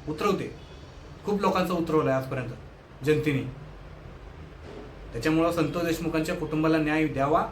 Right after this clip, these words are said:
अजूनही त्या आरोपी आणि आरोपीचा आका,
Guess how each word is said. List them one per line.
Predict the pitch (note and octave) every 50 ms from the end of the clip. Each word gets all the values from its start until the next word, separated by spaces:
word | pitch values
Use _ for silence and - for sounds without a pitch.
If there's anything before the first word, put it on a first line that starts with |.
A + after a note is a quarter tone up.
| - - - - - - - - - - - - - - - -
अजूनही | B2 B2+ D3+ D#3 E3 F3 F3+ F3+ F#3+ G3 G3+ G3+ - - - - - - - - - - - - - - - - - - - -
त्या | - D#3 D#3
आरोपी | D#3 D3+ D#3 D#3+ D#3+ E3 F3 E3+ D#3+ - - - - - - - - - - - - - -
आणि | C3+ C#3
आरोपीचा | C#3+ C#3 C#3 D3+ D#3 D#3 D#3+ D#3+ F3+ F3
आका, | D#3+ E3 D#3+ D#3 - - E3+ D#3 -